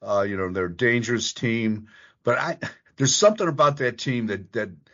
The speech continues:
that it, I don't know, it doesn't work for me. So, uh, you know, we'll see. But they, they, they certainly have a lineup that is ready to win. You know, as, as, uh, Francona says, is, is built for October. I like the Dodgers just because all they do is win, Joe. They won a hundred six games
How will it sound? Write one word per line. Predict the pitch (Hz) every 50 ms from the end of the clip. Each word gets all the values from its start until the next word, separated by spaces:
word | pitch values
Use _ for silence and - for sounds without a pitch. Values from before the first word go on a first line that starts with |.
| _ _ _ _ _
that | 117 110 113 110 - - -
it, | 113 113 113 -
I | - 135 156
don't | 151 151 139
know, | 117
it | 113
doesn't | 113 160 147 143 147 139
work | 131 135 135 120 - -
for | - 95
me. | 82 82 80 80
So, | 80 - - 113 101 98 101 107
uh, | 110 123
you | 127 131
know, | 120 123
we'll | 131 156 175
see. | 170 - - 143 127 110 104 104 - - - _ _
But | 120 117 110
they, | 151 151 143
they, | 143 147 151 156 151 135
they | 131 135 120
certainly | 117 - - - 170 175 170 147 127 123 127
have | 131 120
a | 107 107
lineup | 113 120 123 127 127 127 131 127 120 - _ _ - _ _ _ _
that | - 120 113
is | 104 101 95 -
ready | 117 120 127 127 120 113
to | 113 110
win. | 110 113 120 123 120 120 120 131 - - - - _ _ _ _ -
You | 107 110
know, | 107 107 107
as, | 110 107 104 -
as, | - 117 110 107 113 -
uh, | 120 110 104
Francona | - - 127 120 120 110 117 131 127 120 117
says, | 110 - 135 123 117 110 107
is, | 110 104 90 - -
is | - 107 95 90
built | 82 - 127 120 117 120
for | - 123 113 110
October. | 104 - - - 117 110 113 110 113 117 110 110 110 - - - - - -
I | 156
like | 180 190 175 156 143
the | 143 117
Dodgers | 101 131 123 120 120 117 104 101 101 92 -
just | 120 110 110
because | - 113 110 - 117 110 104 92
all | 90 - 123 127 131
they | 123 113
do | 110 107 117 123 127 120
is | 92 - 80
win, | 80 78 73 73 71
Joe. | - 98 90
They | 95 98
won | 98 104 110 98
a | 92
hundred | 98 123 131 131 123 110
six | - - 139 123 117 -
games | - 123 120 117 120 117 113 110